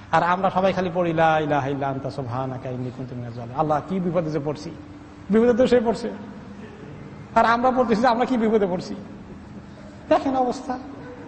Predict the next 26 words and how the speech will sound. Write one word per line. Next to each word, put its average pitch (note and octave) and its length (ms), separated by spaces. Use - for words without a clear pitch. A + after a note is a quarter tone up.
এই B3+ 180
আমাদের B3 360
বড় A3+ 200
খতমের A#3 320
তরিকা। G3+ 340
আর F#3 180
এমন C4 300
এমন B3+ 260
জিনিস G#3+ 260
আমাদের G3 340
দেশে F#3+ 180
চালু D#3+ 320
হয়ে D#3 280
গেছে, C3+ 400
এই A3 140
কোরআনের, A3+ 480
তাফসিরের, G#3 500
হাদিসের F#3+ 360
কথার G3+ 220
সঙ্গে G#3+ 200
মিলে G#3 320
এগুলা A#3 240
কিছু। G3+ 260
কাজে F#3 200
এইগুলো G3+ 420
কি A3+ 280